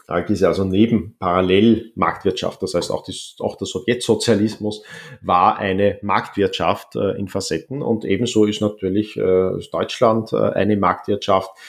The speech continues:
Jetzt ist so die Frage dieses, dieser ent-, historischen Entwicklung, ist es jetzt mehr oder weniger Marktwirtschaft? Und da ist die Tendenz, würde ich schon sagen, geht in Richtung weniger Marktwirtschaft.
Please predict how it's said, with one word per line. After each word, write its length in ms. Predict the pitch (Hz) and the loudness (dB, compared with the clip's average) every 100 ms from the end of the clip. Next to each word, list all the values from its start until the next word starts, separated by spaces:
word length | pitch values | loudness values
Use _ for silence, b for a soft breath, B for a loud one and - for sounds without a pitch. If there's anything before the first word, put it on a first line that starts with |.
| B - | B -2
Jetzt 200 | 117 123 | -2 0
ist 120 | 113 | 2
so 120 | 123 | 2
die 160 | 120 123 | 2 0
Frage 640 | 95 87 107 113 110 107 | 2 2 4 4 4 2
dieses, 520 | 113 104 104 101 - | 0 0 0 -4 -6
dieser 320 | - 98 104 110 | -6 -4 -4 -6
ent-, 200 | 104 - | -8 -8
historischen 600 | 107 107 - 170 190 175 | -6 -4 0 2 2 0
Entwicklung, 560 | 160 165 160 151 151 | 0 -2 -2 0 0
ist 180 | - 107 | 0 -4
es 140 | 107 104 | -2 0
jetzt 280 | 98 - | 0 0
mehr 380 | 107 110 135 131 | 2 6 6 4
oder 200 | 95 92 | 0 0
weniger 420 | 117 160 160 139 | 0 0 2 2
Marktwirtschaft? 960 | 131 123 123 - 127 123 123 107 104 - | 2 2 0 -2 -4 -2 2 2 2 -4
Und 180 | 117 - | -10 -4
da 80 | 107 | -4
ist 120 | - | -4
die 140 | 113 | -6
Tendenz, 680 | - 117 107 98 110 117 - | -2 -2 2 2 2 -2 -4
würde 120 | 110 | -4
ich 60 | 107 | -4
schon 160 | 110 | -6
sagen, 280 | 104 98 98 - | -2 0 -2 -6
geht 180 | 110 - | -12 -6
in 100 | 104 | -2
Richtung 380 | 104 - 101 | -2 -4 -4
weniger 320 | 92 117 143 139 | 0 0 2 2
Marktwirtschaft. 920 | 127 120 - 135 - 127 123 - - | 2 0 -2 -6 -2 0 0 -2 -20